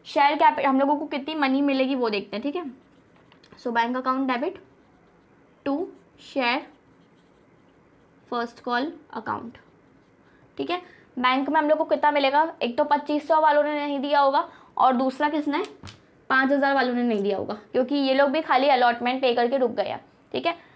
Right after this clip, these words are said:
दो रुपये इसके और एक रुपये इसके, इन लोगों ने टोटल तीन रुपये ही पे किया। तो एक तो इसने नहीं पे किया होगा और एक इसने नहीं पे किया होगा। ट्वेंटी फ़ाइव हंड्रेड इसने नहीं पे किया, फ़ाइव थाउजेंड वालों ने भी नहीं पे किया, यानी कि टोटल सेवेंटी फ़ाइव हंड्रेड शेयर्स जो होल्ड कर रहे थे, ठीक है, दोनों ने नहीं पे किया, एक रुपया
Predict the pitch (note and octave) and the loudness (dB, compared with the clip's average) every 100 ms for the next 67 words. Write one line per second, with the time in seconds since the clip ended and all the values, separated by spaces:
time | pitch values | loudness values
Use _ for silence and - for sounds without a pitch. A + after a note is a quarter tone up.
0 | _ - B3 C4 C4+ C#4+ D4 E4+ D#4+ D4+ | _ -2 0 2 0 -2 -2 0 2 2
1 | C4 C4 C4+ B3+ A#3+ A3+ G3 A3+ B3 C4 | 0 -2 -2 -4 -4 -4 -4 -2 -2 -2
2 | C4 C4 C#4 C4+ B3 C4 C4 C4 A3 G#3 | -2 -4 -4 -4 -4 -2 -4 -4 -8 -8
3 | - - - - - A3 A#3 C#4 C4+ C#4+ | -14 -18 -20 -18 -8 -4 -2 0 0 0
4 | D#4 D#4+ D#4 D#4 D#4 D4+ D#4 D#4 C4+ C4 | -2 -2 -2 -4 0 0 2 0 -2 -6
5 | C4 B3 A#3+ A#3 G#3+ A3 G#3 G#3+ G#3 - | -6 -4 -4 -4 -6 -4 -4 -2 -4 0
6 | C4 D4+ D4+ C#4 E4+ F#4 - _ _ - | 0 2 2 2 0 -2 -12 _ _ -6
7 | A#3+ C#4+ D4+ D4+ D4 D4 C#4+ F#4 A#4 B3+ | -4 -2 0 2 2 0 2 -2 0 2
8 | B3+ A#3 C4 B3+ C#4 C4 B3+ B3 A#3 G3+ | 2 4 2 2 0 0 0 -2 -2 -4
9 | G3+ - - A3+ A#3+ C4 C4+ B3 C#4+ C#4+ | -6 -6 -2 0 0 0 0 2 2 2
10 | B3 C4 D#4 C#4+ D4 C#4 C#4 D4+ - B3+ | 0 -2 -2 0 0 -2 -2 -4 0 0
11 | A#3+ C#4 C#4 A#3+ B3 B3 G#3 G#3+ D#4 - | 2 0 2 4 4 0 0 0 -2 -4
12 | - - - C4 F4 - - A#3+ C4+ C#4 | -12 -14 -8 -4 -4 -4 -12 0 2 2
13 | D#4 E4+ C#4+ C#4 C#4+ C4+ C4 C#4+ G4 - | 0 0 0 0 0 -2 0 -2 -2 -6
14 | - - C4 C#4+ D4+ D4+ D4+ | -18 -2 0 0 -4 0 0